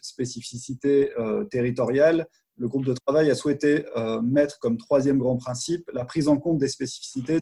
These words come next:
territoires ultramarins dans ses politiques d'adaptation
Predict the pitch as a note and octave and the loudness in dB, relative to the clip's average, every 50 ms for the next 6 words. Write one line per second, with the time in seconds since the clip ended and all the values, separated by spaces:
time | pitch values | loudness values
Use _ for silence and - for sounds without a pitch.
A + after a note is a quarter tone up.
0 | _ _ - C#3+ C#3 C#3 - - - - - - - - - B2+ B2+ - C#3 C3+ | _ _ -2 0 0 0 0 -2 -8 -8 -10 -14 -12 -8 -6 -6 -6 -4 -2 -2
1 | B2+ A#2+ A2 B2 C3+ - - - _ _ _ _ _ - A#2+ A2+ B2+ C#3+ D3+ D3+ | 0 0 -2 -2 -4 -6 -6 -10 _ _ _ _ _ -14 -8 -2 0 2 2 2
2 | D3+ C#3 A#2+ - C3 A#2+ B2 C3 C3 A#2+ B2 A#2+ B2 A#2+ - - - - - - | 0 -2 -2 -2 -2 -2 -2 -4 -4 -2 0 0 0 -2 -4 -8 -18 -14 -10 -6